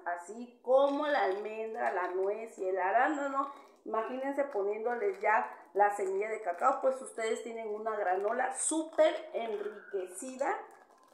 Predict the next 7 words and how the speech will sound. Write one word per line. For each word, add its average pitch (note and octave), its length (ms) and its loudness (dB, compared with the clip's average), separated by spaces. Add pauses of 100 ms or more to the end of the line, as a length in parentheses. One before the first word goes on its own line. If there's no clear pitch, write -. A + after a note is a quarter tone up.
(120)
para G#3 420 4
su - 160 -6 (240)
cuerpo. F3 720 0 (100)
Aparte C#4 1040 2 (480)
que G#3+ 300 -2
esta C#4+ 280 -2
semilla B3+ 800 0